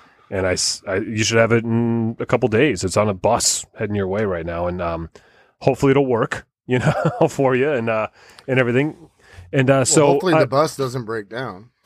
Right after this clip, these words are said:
Speaker 1: Yeah, they usually don't. Um, so I have a couple other ones that, uh, I made a video f-, from the following week of just about, like, a detail of the last bass I made. And I just put at the very end, I have four instruments for sale that I'm gonna be putting up on my website very soon. They're not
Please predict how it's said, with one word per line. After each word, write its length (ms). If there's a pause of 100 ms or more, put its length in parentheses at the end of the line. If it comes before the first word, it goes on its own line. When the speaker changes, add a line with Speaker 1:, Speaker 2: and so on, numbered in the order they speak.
(460)
Speaker 1:
Yeah, 580
they 120
usually 320
don't. 280 (400)
Um, 400 (760)
so 260
I 100
have 120
a 40
couple 200
other 140
ones 160
that, 160 (100)
uh, 180
I 100
made 180
a 80 (200)
video 760
f-, 60
from 340
the 60
following 400
week 160
of 100
just 180
about, 100
like, 140
a 60
detail 600 (160)
of 180
the 140
last 360
bass 220
I 80
made. 300 (360)
And 160
I 100
just 180
put 120
at 80
the 60
very 380
end, 200
I 100
have 180
four 260
instruments 300
for 80
sale 220
that 80
I'm 40
gonna 80
be 60
putting 200
up 40
on 40
my 80
website 360
very 180
soon. 240
They're 60
not 180